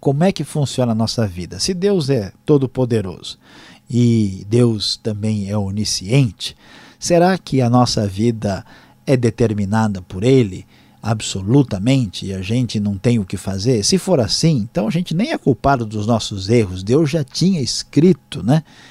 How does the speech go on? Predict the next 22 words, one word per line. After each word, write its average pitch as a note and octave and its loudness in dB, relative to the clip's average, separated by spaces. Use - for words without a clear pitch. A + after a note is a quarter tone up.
ah, A2 -4
que - -2
a A2 0
gente A2+ -8
ia A#2+ -6
errar, C3+ -6
então D#3+ -8
já D#3+ -6
tava E3 -6
na F3+ -6
agenda B2+ -2
dele. G2 -8
Será E3 -4
que - -16
funciona G#2+ -4
assim? C3 -4
Na B3+ 2
verdade, B2 2
ah, C3 2
muitas D#3+ 2
pessoas, B2+ -2
ao B2+ -2